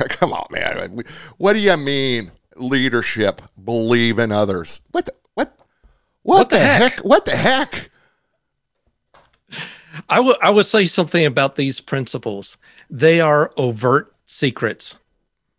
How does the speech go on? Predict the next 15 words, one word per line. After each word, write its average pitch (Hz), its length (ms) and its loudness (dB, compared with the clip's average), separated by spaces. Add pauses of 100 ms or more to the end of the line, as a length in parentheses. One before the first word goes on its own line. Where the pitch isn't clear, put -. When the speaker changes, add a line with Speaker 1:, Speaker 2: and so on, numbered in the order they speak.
(440)
Speaker 2:
Believe 170 340 2
in 175 120 2
others 131 380 2 (260)
Speaker 1:
<laughs> - 180 -6
Speaker 2:
are, 160 180 0
is 156 220 0
an 143 140 2
overt 156 600 2 (220)
secret. 117 520 -2 (920)
I 175 160 0
can 175 260 2
say 202 340 0
to 190 140 -4
you, 135 240 2
Jay, 139 460 0